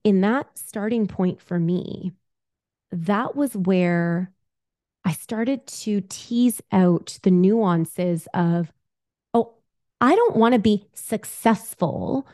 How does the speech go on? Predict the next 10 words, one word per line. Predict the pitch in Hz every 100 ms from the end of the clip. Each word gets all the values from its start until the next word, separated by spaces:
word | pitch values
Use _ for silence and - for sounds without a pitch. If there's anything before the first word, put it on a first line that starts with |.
| _ _
with | 196 196 196 -
the | 175 202 180 170 170 165 165 - _
corporate | - 262 - -
salary | - 196 214 190
that | 170 175
I |
thought | 170 170
that | 165
I | 165
wanted. | 160 185 185 - -